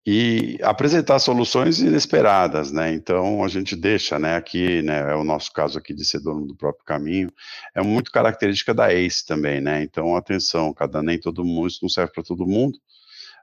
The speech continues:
é, mas aqui a gente espera, né, no nosso caso, que a pessoa conduza algo que foi até inesperado e fala, "Ó, eu vou fazer isso daqui. Tá aqui, eu tenho uma ideia, vou montar esse troço aqui. Vamos?"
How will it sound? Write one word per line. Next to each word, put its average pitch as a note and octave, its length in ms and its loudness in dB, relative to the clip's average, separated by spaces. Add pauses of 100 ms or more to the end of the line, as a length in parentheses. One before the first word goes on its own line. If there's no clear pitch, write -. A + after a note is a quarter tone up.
é, D2+ 440 2
mas F#2 680 0 (400)
aqui A2 380 0
a B2 80 4
gente A#2+ 260 0
espera, G#2 640 4
né, F2 160 0
no F#2 120 2
nosso F2 280 -2
caso, G2+ 380 2
que - 100 -4
a E2+ 60 0
pessoa F#2 760 2 (400)
conduza A2 800 2
algo F2+ 720 4
que A#2 520 0
foi C#3 220 0
até B2+ 300 2
inesperado A#2 720 2
e B2+ 80 0
fala, A2 260 2
"Ó, - 20 6
eu G2+ 60 0
vou A2+ 100 0
fazer A#2+ 260 -2
isso - 140 -6
daqui. A#2 520 -4 (200)
Tá B2 100 2
aqui, C3 140 -2
eu E2 60 0
tenho B2+ 160 0
uma C#3+ 120 2
ideia, A2 280 2
vou B2 120 -2
montar A#2+ 340 0
esse G#2 100 -6
troço G#2+ 300 -2
aqui. F2+ 240 -8
Vamos?" A#2 400 2